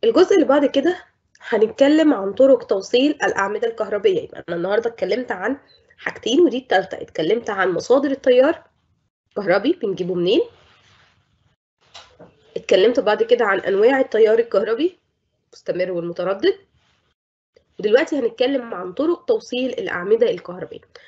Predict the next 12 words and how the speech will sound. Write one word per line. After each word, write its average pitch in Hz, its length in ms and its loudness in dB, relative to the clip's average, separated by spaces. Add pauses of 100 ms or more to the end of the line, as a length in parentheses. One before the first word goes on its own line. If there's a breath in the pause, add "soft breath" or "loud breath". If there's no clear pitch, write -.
(220 loud breath)
عندي 359 240 6
طريقتين 294 460 -2
لتوصيل 277 380 -6
الأعمدة 226 400 0
الكهربية، 233 580 -4
وهما 202 300 -4
التوصيل 214 440 -2
على 240 200 0
التوالي 330 600 2
والتوصيل 269 600 0
على 240 400 -2
التوازي. 185 460 -12